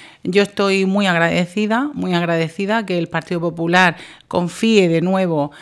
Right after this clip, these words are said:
en mí para, mm, ser la candidata a esta,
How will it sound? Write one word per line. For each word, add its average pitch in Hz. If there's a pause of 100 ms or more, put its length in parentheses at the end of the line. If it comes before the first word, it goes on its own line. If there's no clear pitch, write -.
(180)
en 180
mí 185
para, 156
mm, 165
ser 165
la 156
candidata 185
a 147
esta, 156